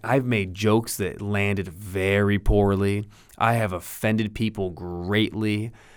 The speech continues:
um, and not, like, wanting to. My heart is good, but I'm not perfect, and I have messed up what I thought was gonna be a great message or a great joke or a great something, and I have screwed up royally.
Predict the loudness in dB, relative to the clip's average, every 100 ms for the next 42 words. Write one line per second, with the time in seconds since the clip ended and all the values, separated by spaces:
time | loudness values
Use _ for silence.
0 | -16 -6 -2 -2 -4 -2 2 6 4 2
1 | 0 0 0 2 2 2 0 -2 -2 -2
2 | -2 0 6 6 6 2 4 4 4 0
3 | -8 -16 -6 0 4 4 2 -6 -20 -20
4 | -20 -20 -20 _ _ _ -8 2 4 6
5 | 6 4 6 6 6 0 -2 0 2 2
6 | 0 0 2 2 2 -2 0 2 0 -2
7 | 0 4 2 4 2 2 0 -4 -4 -2
8 | -2 -4 -2 -4 -2 -2 -2 0 -2 -2
9 | -4 -4 -4 -4 -4 -2 -2 -2 -6 -4
10 | -4 -4 -4 -4 -2 -2 0 0 -2 -4
11 | -8 -8 -8 -6 0 2 2 0